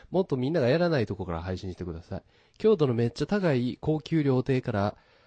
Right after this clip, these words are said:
あー、ネトラジシで中井さんが、あー、眉をしかめたら、え、料亭から配信したらいけないというルール、店のホームページにありましたっけ？」って言って、その後で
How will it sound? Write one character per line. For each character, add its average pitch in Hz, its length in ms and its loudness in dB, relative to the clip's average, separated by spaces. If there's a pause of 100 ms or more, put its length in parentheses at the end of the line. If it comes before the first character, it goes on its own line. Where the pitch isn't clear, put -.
(140)
あ 117 200 2
ー、 113 40 2
ネ 117 120 0
ト 123 100 2
ラ 127 100 2
ジ 127 60 -4
シ - 80 -12
で 104 100 0
中 101 260 0
井 107 40 0
さ 110 140 -2
ん 107 100 -4
が、 117 240 -2 (340)
あ 120 160 -2
ー、 - 20 -2
眉 143 220 4
を 98 60 2
し - 140 -8
か 120 140 -2
め 101 240 -2
た 92 120 -6
ら、 92 180 -4
え、 220 140 -2 (400)
料 208 180 6
亭 262 120 2
か 294 80 4
ら 170 260 6
配 180 260 0
信 185 360 0
し - 100 -10
た 175 100 2
ら 113 80 2
い 117 80 0
け 151 120 -2
な 117 60 0
い 104 60 -2
と 104 100 -4
い 104 40 2
う 104 180 0
ル 123 200 0
ー - 20 0 (220)
ル、 - 40 -6
店 160 280 0
の 208 120 2
ホ 127 140 0
ー 113 40 0
ム 117 40 -6
ペ 165 80 0
ー 151 40 2
ジ 107 60 0
に 90 60 0
あ 85 60 -2
り 92 80 -4
ま 143 80 -6
し - 80 -10
た 101 80 -6
っ 85 60 -8
け？」 87 220 -8
っ 82 40 -10
て - 80 -20
言 80 80 -12
っ - 20 -16
て、 - 280 -8
そ - 120 -6
の 131 80 -2
後 85 120 -10
で 92 240 -4